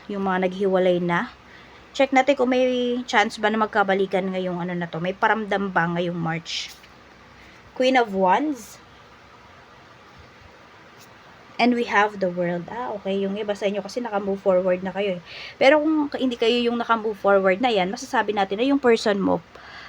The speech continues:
ah, Taurus, is naka-move on na siya. So,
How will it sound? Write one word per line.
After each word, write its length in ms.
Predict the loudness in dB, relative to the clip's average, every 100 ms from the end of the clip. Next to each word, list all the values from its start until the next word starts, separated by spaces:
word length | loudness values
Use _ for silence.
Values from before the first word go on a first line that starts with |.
| -2
ah, 240 | 2 4
Taurus, 400 | 6 6 6 0 2
is 240 | 2 2 -4
naka-move 960 | -4 0 -2 -4 -20 -20 -20 -8 -4 -4
on 160 | -4 -6
na 60 |
siya. 160 | -6 -10 -12 -20 -20 -20 -20
So, 480 | 0 2 4 2